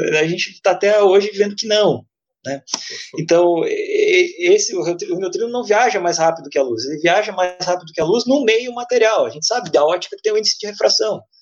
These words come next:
A velocidade da luz é menor no vidro, na água, no gelo, do que no ar e no vácuo. E o neutrino pode ser maior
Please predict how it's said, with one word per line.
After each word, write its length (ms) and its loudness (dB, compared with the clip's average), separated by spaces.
A 20 -6
velocidade 320 2
da 80 4
luz 160 0
é 60 -4
menor 420 2
no 120 -4
vidro, 520 0
na 140 -2
água, 420 0
no 100 -4
gelo, 260 0
do 100 -8
que 100 -12
no 140 2
ar 240 2
e 40 -6
no 120 -8
vácuo. 300 0
E 100 2
o 20 4
neutrino 400 4
pode 260 4
ser 140 0
maior 420 4